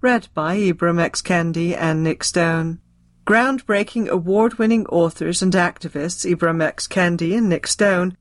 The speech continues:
do an excellent job of narrating this adaptation of Kendi's seminal work for young people.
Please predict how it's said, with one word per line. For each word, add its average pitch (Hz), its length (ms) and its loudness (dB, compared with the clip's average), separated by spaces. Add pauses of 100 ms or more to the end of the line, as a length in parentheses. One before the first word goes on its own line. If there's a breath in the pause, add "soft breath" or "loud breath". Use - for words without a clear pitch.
do 226 140 4
an 233 160 0
excellent 254 580 -2
job 175 300 0
of 175 120 -8
narrating 185 540 0
this 208 320 0
adaptation 190 800 0
of 165 140 -6
Kendi's 185 420 0
seminal 214 460 0
work 147 440 -4
for - 180 -4
young 147 280 0
people. 175 580 0